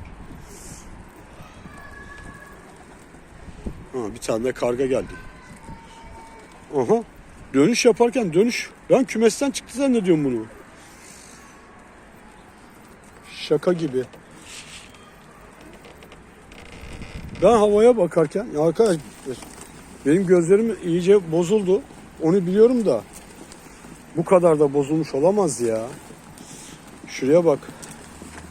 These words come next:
Kelebek geldi. Ya da öyle bir şey. Bu da hasta. Değişik bir şey. Evet. Son salise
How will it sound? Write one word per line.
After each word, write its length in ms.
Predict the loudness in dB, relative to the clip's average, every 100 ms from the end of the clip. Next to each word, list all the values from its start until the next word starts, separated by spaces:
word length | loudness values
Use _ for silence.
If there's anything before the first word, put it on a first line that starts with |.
| -20 -20 -20 -20 -20 -20 -20 -20 -18 -18 -18 -16
Kelebek 480 | -12 -8 -6 -6 -6
geldi. 180 | -10 -10 -18 -20 -20 -20 -20 -20 -20 -16 -6
Ya 140 | -2
da 160 | 0 -2 -8 -18 -18 -10
öyle 220 | -6 -4 -2
bir 40 |
şey. 200 | -2 -2 -4 -16 -16 -16 -16 -16 -18 -18 -18 -20 -18 -18 -18 -18 -20 -20 -20 -20 -20 -20 -20 -18 -18 -20 -20 -20 -20 -20 -20 -20 -20 -20 -20 -20 -12
Bu 100 | -4
da 100 | -4
hasta. 420 | -4 -6 -6 -8 -10 -20 -20 -20 -20 -20 -20 -20 -20 -20 -20 -20 -20 -20 -20 -20 -20 -20 -10
Değişik 380 | -6 -6 -6 -14
bir 60 | -10
şey. 220 | -4 -4 -6 -18 -20 -20 -20 -20 -20 -20 -12 2
Evet. 320 | 4 4 0 -12 -8 -2 0 0 -2 -4 -4 -6 0
Son 180 | 4 4
salise 920 | 2 -2 -2 2 4 4 2 4 2